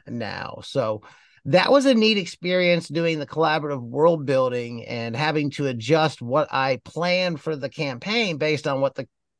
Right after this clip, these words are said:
the players came up with. Um, I'd say I learned a lot new there, and, and it's helpful. Uh, I've also, also pushed me to have to be a little more creative and not lean on some of the things that I normally would jump to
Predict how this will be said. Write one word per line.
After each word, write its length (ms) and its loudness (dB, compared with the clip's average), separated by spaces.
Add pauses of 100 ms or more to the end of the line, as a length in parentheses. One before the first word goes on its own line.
(260)
the 260 -4
players 640 0
came 420 -4
up 200 -8
with. 380 -6 (580)
Um, 320 4
I'd 140 0
say 160 2
I 80 4
learned 340 0
a 60 -2
lot 340 0
new 380 -8
there, 500 2 (100)
and, 160 -8
and 180 -6
it's 120 -10
helpful. 760 -2
Uh, 60 -8
I've 1000 0 (120)
also, 320 4
also 240 4
pushed 340 2
me 160 -6
to 80 -4
have 140 -6
to 80 -16
be 140 -6
a 60 -4
little 200 -4
more 180 0
creative 540 0
and 80 -2
not 180 -2
lean 180 -4
on 200 -4
some 180 -6
of 80 -6
the 80 -4
things 240 -6
that 100 -2
I 100 -2
normally 420 -4
would 200 -12
jump 360 -6
to 420 -6